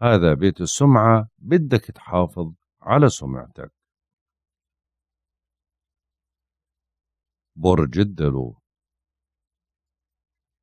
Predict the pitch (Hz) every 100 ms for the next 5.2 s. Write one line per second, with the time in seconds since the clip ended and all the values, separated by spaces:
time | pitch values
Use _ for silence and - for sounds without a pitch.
0 | _ _ _ _ _ _ _ _ _ _
1 | _ _ _ _ _ _ _ _ _ _
2 | _ _ _ 156 196 202 - 156 147 135
3 | 120 110 92 101 82 78 67 104 160 170
4 | 123 90 87 80 80 110 101 85 101 107
5 | 110 101